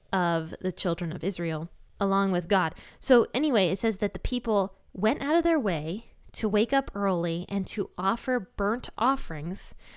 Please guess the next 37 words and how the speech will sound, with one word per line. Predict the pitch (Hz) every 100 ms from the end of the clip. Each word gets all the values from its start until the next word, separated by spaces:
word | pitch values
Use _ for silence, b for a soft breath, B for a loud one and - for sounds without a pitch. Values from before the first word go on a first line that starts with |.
| B -
And | 196
this | 208 233
is | 185
where, | 196 185 180 -
um, | 175 160 160 -
I |
was | 185 -
telling | 214 202
you | 185 180
guys | 180 180
that | 180 180
burnt | 196 -
offerings | 180 180 196 180
were | 170
so | - - - 233 214 196 175 147
commonplace | - - 175 175 160 - 165 170 -
back | 160 -
in | 180
these | 185 185
days. | - 196 208 196 B B B B B
Like, | - 202 175 - -
you | 160 190
know, | 170
people | - 240 285 -
understood | 226 214 - 240 220
that | 202
they | 185 180
needed | 170 185 226 202 170 165 - _ -
burnt | 196 190 180
offerings, | - 190 - 185 170 165
and | 170 175 170 B B B -
other | 202 226 226 208
religions | 190 190 196 190 196 185 185 175
at | 175 185
that | 175 -
time | 202 196 190 180
or, | 151